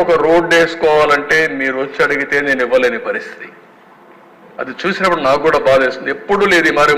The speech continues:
మూడు సార్లు నేను ముఖ్యమంత్రిగా ఉన్నా, ఇది నాలుగోసారి, నాకు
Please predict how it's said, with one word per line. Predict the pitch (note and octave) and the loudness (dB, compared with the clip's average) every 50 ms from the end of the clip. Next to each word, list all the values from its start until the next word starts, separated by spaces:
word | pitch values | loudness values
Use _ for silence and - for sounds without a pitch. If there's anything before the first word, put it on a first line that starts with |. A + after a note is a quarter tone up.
| C#3 C#3 | 0 0
మూడు | C#3+ D3 D3 C#3+ - | -2 -2 -2 -4 0
సార్లు | D#3 D#3 D#3+ E3 D#3 | 2 2 2 2 0
నేను | D3+ C#3 C3+ C#3 - - - - - - | -2 -4 -4 -10 -12 -14 -20 -20 -20 -18
ముఖ్యమంత్రిగా | - - - D#3+ D3+ C#3+ D3+ C#3+ C#3 C3+ C3+ C3+ C3+ | -8 -4 -2 -2 0 0 0 0 2 4 4 4 4
ఉన్నా, | C3+ C#3 C3+ | 4 2 2
ఇది | C3 B2+ A#2+ B2 | 0 0 0 0
నాలుగోసారి, | C#3 D3 C#3+ C#3 C3+ C3 - C3 B2+ B2+ B2+ A#2 - - - - - - - - - - - - - - - B2+ | 2 2 2 2 0 2 2 0 2 2 0 -2 -4 -8 -14 -18 -20 -20 -20 -20 -20 -20 -20 -20 -20 -14 -6 -6
నాకు | B2 B2 - | -4 -2 -2